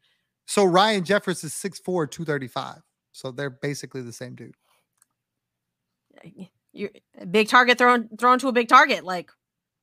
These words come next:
Speaker 1: Yep.
Speaker 2: you know, he's a big boy back there. Um, so yeah, their, their bullpen, Griffin Jax, disgusting. Um,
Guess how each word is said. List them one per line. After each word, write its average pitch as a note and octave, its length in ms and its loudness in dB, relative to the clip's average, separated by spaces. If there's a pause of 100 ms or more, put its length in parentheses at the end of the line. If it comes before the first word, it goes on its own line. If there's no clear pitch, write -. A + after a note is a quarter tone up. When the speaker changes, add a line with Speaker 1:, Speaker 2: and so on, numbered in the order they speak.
(220)
Speaker 1:
Yep. C#3+ 120 -16
Speaker 2:
you F3+ 60 -10
know, F#3 320 -6
he's G3+ 200 -12
a G#3 200 -12
big G#3 200 -4
boy B3 140 2
back A#3 160 0
there. F3 240 -10 (920)
Um, G#3 520 4 (1400)
so A#3 440 0 (240)
yeah, G3 400 -2 (360)
their, C4 420 2
their B3+ 220 2
bullpen, A#3+ 540 -2
Griffin A3+ 300 -6
Jax, G3 480 -4 (360)
disgusting. F3 680 -12 (440)
Um, F3 540 -6